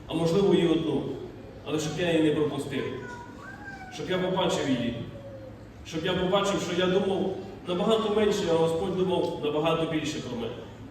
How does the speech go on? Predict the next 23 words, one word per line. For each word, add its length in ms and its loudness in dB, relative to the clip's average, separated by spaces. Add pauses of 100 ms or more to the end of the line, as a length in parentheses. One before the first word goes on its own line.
(220)
Нехай 220 0
Бог 180 2
благословить 460 4
кожного 400 2
із 80 4
вас. 260 2 (600)
Я 120 4
бажаю, 420 6
щоб 260 2 (1160)
кожен 300 4
із 120 6
нас, 260 2
він 140 4
був 260 2
саме 240 4
так, 540 0
саме 240 6
таким. 420 4 (340)
Ми 140 2
люди, 300 8
і 120 10
в 20 4
нас 200 6